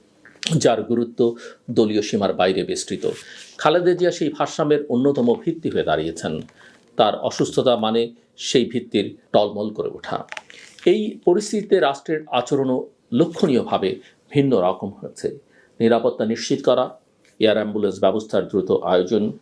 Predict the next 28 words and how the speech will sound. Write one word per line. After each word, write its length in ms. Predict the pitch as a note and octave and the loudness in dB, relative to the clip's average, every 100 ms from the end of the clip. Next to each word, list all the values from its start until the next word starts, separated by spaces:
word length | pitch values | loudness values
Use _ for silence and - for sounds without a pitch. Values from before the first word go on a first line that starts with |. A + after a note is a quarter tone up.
| _ _ _ | _ _ _
প্রধান 240 | B2 A#2+ C3 | 2 2 0
উপদেষ্টা 420 | B2+ B2+ C3 - | 0 -2 -2 -4
সহ 200 | C3 B2 A2+ | -4 0 2
দায়িত্বশীল 500 | G#2+ G#2 - - A2 | 2 0 -2 -2 2
ব্যক্তিদের 460 | G2+ G2 A2+ G#2+ G#2 - _ _ - | 2 0 0 0 0 -2 _ _ -4
হাসপাতালে 640 | G2+ - - - G#2 F#2+ F#2 - _ _ | -2 -2 0 2 2 2 0 -4 _ _
যাওয়া, 320 | C#3+ G2+ G2 G#2 - - _ - | 0 2 4 0 -2 -16 _ -2
এই 120 | C3 - | -2 2
সব 120 | F#3 - | 0 0
কিছুর 260 | G#3+ G#3 | -2 0
মধ্যেই 480 | F3 D#3+ D#3+ - D#3 D#3 - _ _ _ D#3 | 2 0 0 -2 -2 -4 -12 _ _ _ 0
একটি 300 | D#3+ D#3+ G#3+ | 0 0 2
বার্তা 300 | A#2+ G2 - | 2 0 -2
সুস্পষ্ট। 640 | - A2+ F2+ - F2+ E2+ - - - - - - - | -8 -4 -4 -2 -2 -2 -4 -12 -12 -20 -20 -6 0
রাষ্ট্র 280 | A2+ - - B2 B2 B2 | 0 -2 0 0 2 0
এই 80 | A2 | 0
মুহূর্তে 260 | A#2 A#2 A2 | -2 0 0
জানে, 320 | G#2 G2 A2 C3+ - _ _ | 2 2 0 -6 -10 _ _
এই 140 | A2+ G#2+ | 2 2
মানুষটি 420 | G#2+ B2 D3+ - D3 | 4 2 -2 -4 -2
কেবল 260 | D#3 C3+ D3 B2+ | 2 2 0 -2
একজন 220 | A#2 C3 C#3+ - | -2 -4 -4 -2
রাজনৈতিক 640 | A#2 A2+ A#2 C#3+ C3+ B2+ B2 | 2 2 0 -6 -6 -6 0
নেত্রী 300 | B2 - D3 | 0 2 0
নন, 200 | G2 - A2 _ _ - - | 0 -6 -12 _ _ -20 -2
অস্থির 400 | - - - B2+ G#2+ | 0 0 0 0 2
রাজনীতির 420 | G2+ G#2+ G#2+ G2+ | 2 -2 -4 -4
ভেতরে 260 | A2+ G#2 G2+ | -2 2 2